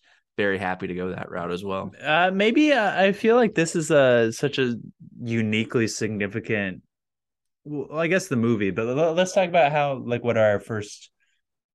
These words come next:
Speaker 2: you know, experiences in life with Brokeback Mountain were,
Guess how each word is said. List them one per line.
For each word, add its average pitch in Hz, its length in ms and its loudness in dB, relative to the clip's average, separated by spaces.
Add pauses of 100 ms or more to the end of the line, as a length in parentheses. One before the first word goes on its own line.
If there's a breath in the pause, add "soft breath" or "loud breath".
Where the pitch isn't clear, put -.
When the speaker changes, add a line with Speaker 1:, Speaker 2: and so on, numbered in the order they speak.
(200)
Speaker 2:
you 107 220 -6
know, 90 220 -2
experiences 101 800 -6
in 92 120 -8
life 90 460 -4
with 87 180 -20
Brokeback 90 500 -8
Mountain 87 480 -10 (380)
were, 80 480 -14